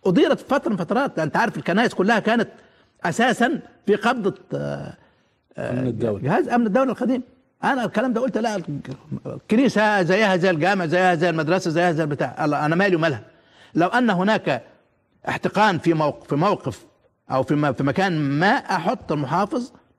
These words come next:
Speaker 1: في الصوره، اقول له: 'في المكان الفلاني في احتقان بين كذا وكذا وكذا،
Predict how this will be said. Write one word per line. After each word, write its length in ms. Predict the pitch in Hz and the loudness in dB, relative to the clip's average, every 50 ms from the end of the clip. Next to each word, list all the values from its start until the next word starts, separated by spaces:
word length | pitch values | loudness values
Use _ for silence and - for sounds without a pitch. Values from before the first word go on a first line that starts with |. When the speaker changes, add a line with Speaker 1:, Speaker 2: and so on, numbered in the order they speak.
| _ _ _ | _ _ _
Speaker 1:
في 60 | - | -4
الصوره، 360 | - - - 226 196 160 147 | -4 0 2 2 2 4 2
اقول 180 | 156 190 226 190 | 2 2 0 0
له: 60 | 160 | 0
'في 60 | - | -2
المكان 340 | 151 151 147 - 202 214 190 | -2 -2 0 0 0 0 0
الفلاني 400 | 151 123 143 151 190 214 226 247 | -2 -2 0 0 2 2 2 0
في 140 | - 214 190 | 0 0 -2
احتقان 400 | 147 - - - 185 208 196 165 | -2 -4 -4 -2 -2 -2 0 0
بين 180 | 180 196 165 | 0 0 0
كذا 240 | - 185 190 165 170 | 0 -2 0 0 -2
وكذا 280 | 147 - 185 196 165 151 | 0 0 -2 0 0 0
وكذا، 360 | 127 - 175 190 226 254 | 0 0 0 2 2 0